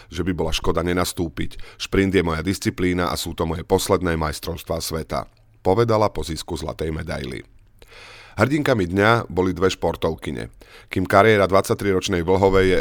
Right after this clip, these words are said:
ešte len na začiatku a môžeme čakať ešte väčšie veci, u tridsaťštyriročnej Kuzminovej ide o posledné veľké veci, ktoré predvádza. Nasťa si môže vydýchnuť. V úplnom závere svojej kariéry dosiahla posledný veľký úspech, ktorý jej chýbal.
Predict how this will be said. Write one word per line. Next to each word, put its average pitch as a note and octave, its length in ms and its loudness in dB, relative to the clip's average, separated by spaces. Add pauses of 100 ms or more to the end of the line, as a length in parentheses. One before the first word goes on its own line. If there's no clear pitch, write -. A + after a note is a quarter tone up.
ešte F#2 160 -4
len D#2+ 120 -2
na F2 120 -4
začiatku G2 640 0
a - 160 -2
môžeme F2 320 -2
čakať E2 400 -4
ešte - 240 -8
väčšie F#2 400 0
veci, G2+ 400 -2 (320)
u G2 80 -6
tridsaťštyriročnej F#2 1040 0
Kuzminovej F2 640 0 (320)
ide F#2 160 -2
o - 160 -6
posledné G2+ 560 2
veľké F2+ 400 2
veci, E2 240 -4
ktoré D#2 240 -2
predvádza. D2 640 -4 (280)
Nasťa G#2+ 400 0
si G2 160 -2
môže E2+ 240 -2
vydýchnuť. D#2+ 580 -8 (460)
V - 80 -8
úplnom C3 400 4
závere A#2 320 6
svojej G#2+ 240 0
kariéry G#2+ 480 4
dosiahla F2+ 480 0
posledný F#2 480 0
veľký F2 320 -2
úspech, F2 400 -6
ktorý E2 320 -2
jej - 40 -10
chýbal. C#2 600 -8